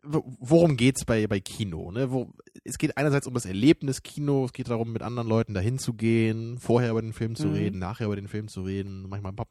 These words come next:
Speaker 1: mal Popcorn zu holen, ja, sowas. Und natürlich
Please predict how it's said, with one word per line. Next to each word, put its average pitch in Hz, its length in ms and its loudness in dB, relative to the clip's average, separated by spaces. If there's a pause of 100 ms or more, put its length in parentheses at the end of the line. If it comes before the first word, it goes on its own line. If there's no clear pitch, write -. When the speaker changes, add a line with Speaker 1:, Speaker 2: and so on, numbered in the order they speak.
Speaker 1:
mal 120 100 -8
Popcorn 113 400 0
zu 104 180 -2
holen, 107 280 2
ja, 104 220 -4
sowas. 107 440 -2 (520)
Und 135 140 6
natürlich 131 720 2